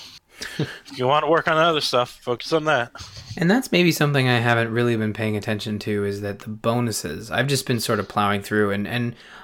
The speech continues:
Speaker 1: uh, we'll talk more about Rival Domains next week and Blessed Gardens as we continue to enjoy that new content, but I haven't really been paying attention to the bonuses, so maybe I need to take a look at those and determine what's, what's the best practice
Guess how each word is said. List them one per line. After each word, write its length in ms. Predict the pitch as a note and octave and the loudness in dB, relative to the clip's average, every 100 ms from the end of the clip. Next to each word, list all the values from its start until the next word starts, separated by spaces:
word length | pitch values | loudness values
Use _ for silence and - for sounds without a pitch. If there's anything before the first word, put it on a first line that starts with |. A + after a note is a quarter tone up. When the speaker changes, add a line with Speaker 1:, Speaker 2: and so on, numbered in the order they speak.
| - | -2
Speaker 1:
uh, 160 | A#2+ | 0
we'll 140 | C3+ C#3+ | 2 2
talk 300 | C#3+ B2+ - | 4 4 4
more 180 | A#2+ A2+ | 2 2
about 220 | A2+ G#2 | 2 2
Rival 300 | G#2+ G#2+ G#2 | 2 2 0
Domains 400 | G2+ G#2 G#2 G#2+ | -2 0 -2 -2
next 260 | A#2 A#2+ - | -4 -4 -6
week 240 | G2 G2+ | -8 -6
and 420 | E2 B2+ D#3 B2+ - | -2 2 2 0 -6
Blessed 360 | - A#2+ G#2 G#2 | -4 -2 -2 -2
Gardens 380 | G#2+ G2+ G#2 G2+ | 0 0 -2 -4
as 160 | G2+ | -6
we 200 | G2+ G2 | -6 -8
continue 460 | - G#2+ - A2 G#2 | -8 -10 -6 -6 -6
to 160 | - | -6
enjoy 320 | G2+ G2 G#2 G2+ | -6 -4 -4 -2
that 240 | G2 G2 | -4 -8
new 180 | G#2 G#2+ | -8 -6
content, 540 | - A#2+ A2+ - F#2+ | 2 2 2 -6 -8
but 220 | - G2+ - - - - - _ | -6 -6 -8 -20 -20 -20 -20 _
I 200 | - C#3 | 4 6
haven't 240 | C#3+ C#3+ C#3+ | 6 4 4
really 160 | C#3 | 4
been 160 | A#2+ A2+ | 2 0
paying 200 | B2+ B2 | 0 0
attention 320 | G#2+ C#3 D#3 | 0 -2 -2
to 80 | G#2+ | -2
the 60 | G2+ | 0
bonuses, 480 | G2+ G#2 G2+ G2+ G2 | 0 0 -2 -6 -6
so 120 | A2 | -6
maybe 200 | A#2+ C#3 | -4 -4
I 40 | |
need 180 | B2 A#2 | -4 -4
to 60 | G#2+ | -6
take 200 | - G#2+ | -8 -6
a 40 | |
look 260 | G#2 A2 B2 | -4 -4 -4
at 100 | - | -6
those 360 | F#2 F#2+ G2 A#2+ | -6 -6 -8 -10
and 300 | G2+ G2 G2 | -10 -10 -10
determine 640 | G#2 G#2 G2+ G2 G2+ G#2 _ _ _ _ _ - | -8 -6 -4 -4 -6 -8 _ _ _ _ _ -8
what's, 460 | A#2 G#2+ G2+ - | 0 0 0 -4
what's 420 | - G2+ A2+ A#2 - | -10 -10 -4 -4 -4
the 80 | G#2 | -2
best 260 | G2+ - | -2 -4
practice 720 | - G2+ G#2 - - - - | -4 0 0 -4 -12 -10 -12